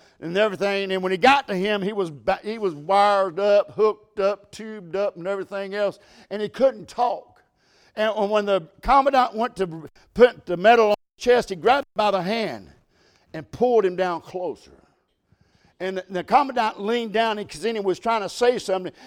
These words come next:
He couldn't speak it, so th-, that he asked, "Get right." So they gave him a piece of paper and a pen, and it, they start writing. He wrote down on what he wrote down, and, and he's writing down,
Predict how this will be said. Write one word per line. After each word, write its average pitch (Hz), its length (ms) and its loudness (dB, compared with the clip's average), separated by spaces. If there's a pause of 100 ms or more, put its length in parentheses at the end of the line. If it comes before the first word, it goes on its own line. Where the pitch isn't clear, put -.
(200)
He 226 160 -6
couldn't 262 320 6
speak - 340 4
it, 208 100 -8
so 202 180 0
th-, 165 100 -10 (200)
that 185 200 0
he 220 180 0
asked, 262 300 0
"Get 220 300 4
right." 208 440 2 (600)
So 202 120 -2
they 202 100 2
gave 233 160 2
him 208 80 0
a 185 40 0
piece 220 240 -4
of - 100 -10
paper 233 300 4
and 180 80 -8
a 175 40 -8
pen, 196 500 -6 (260)
and 175 100 -4
it, 185 220 -2
they 180 120 -2
start 233 420 4
writing. 202 420 2
He 175 120 -4
wrote 220 320 8
down 226 220 2
on 214 240 0
what 190 100 0
he 185 80 -2
wrote 226 340 4
down, 220 260 2
and, 190 100 -8 (200)
and 170 80 -2
he's 165 120 -4
writing 220 340 4
down, 214 420 4